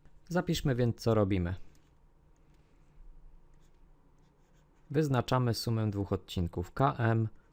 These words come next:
oraz N L. I teraz poznaczajmy długości odcinków. Wiemy, że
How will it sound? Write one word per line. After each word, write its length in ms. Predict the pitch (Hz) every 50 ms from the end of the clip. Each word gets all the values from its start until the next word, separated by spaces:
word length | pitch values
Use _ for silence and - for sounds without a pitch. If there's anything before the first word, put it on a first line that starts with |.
| _ - -
oraz 360 | - 104 101 101 98 - - - -
N 220 | 110 107 104 104 -
L. 280 | - 104 95 92 90 - - - - _ _ _ _ _ _ _ - _ _ _ _ _ _ _ _ _ _ _ _ _ _ _ _ _ _ _ _ _ _ _ _ _ _ _ _ _ _ _ _ _ _ _ _ _ _ _ _ _ _ _ _ _ _ _ _ _ _ _ _ _ _ _ _ _ _ _ _ _ _ - _ _ _ _ _ _ -
I 80 | 143 135
teraz 420 | - 110 95 95 90 - - - - - - - - -
poznaczajmy 760 | - 170 185 165 147 151 135 127 - 143 156 156 151 143 127
długości 520 | 117 117 110 113 127 127 - - 120 117
odcinków. 640 | 113 107 - - - - 101 92 87 - 95 90 92
Wiemy, 260 | 101 120 127 123 117 107
że 260 | 98 101 113 110